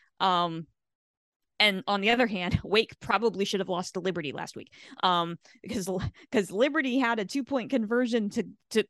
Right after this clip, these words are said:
for the win and missed it. Um, and that's how Wake won. Um,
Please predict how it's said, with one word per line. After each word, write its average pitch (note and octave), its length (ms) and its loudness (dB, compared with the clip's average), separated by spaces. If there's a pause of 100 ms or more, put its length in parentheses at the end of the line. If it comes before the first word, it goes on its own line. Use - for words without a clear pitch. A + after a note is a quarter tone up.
(120)
for B3 140 6
the A3 120 6
win G3 580 2 (100)
and F3 320 2
missed G#3 360 -2
it. - 300 -14 (400)
Um, E3 380 0
and F3+ 180 0
that's F#3+ 260 2
how A#3 220 2
Wake G3+ 320 0
won. F3+ 420 -4 (380)
Um, F#3 400 -2